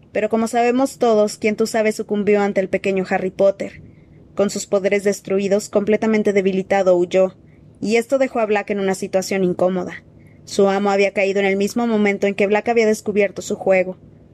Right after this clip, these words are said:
No tenía otra elección que escapar. "Sucio y asqueroso traidor", dijo Hagrid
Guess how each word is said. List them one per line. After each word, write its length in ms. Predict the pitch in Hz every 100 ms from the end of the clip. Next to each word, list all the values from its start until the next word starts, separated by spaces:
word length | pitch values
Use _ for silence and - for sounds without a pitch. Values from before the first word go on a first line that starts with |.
| - -
No 160 | 208 214
tenía 240 | 254 247
otra 160 | 226 214
elección 360 | 190 - 202
que 60 | 190
escapar. 540 | - 180 - 190 196 - - - - - - -
"Sucio 400 | - 226 214 208
y 80 | 185
asqueroso 560 | 185 - 196 202 196
traidor", 560 | 190 180 180 185 185 - - - - - -
dijo 320 | 190 196 196
Hagrid 360 | 214 202 202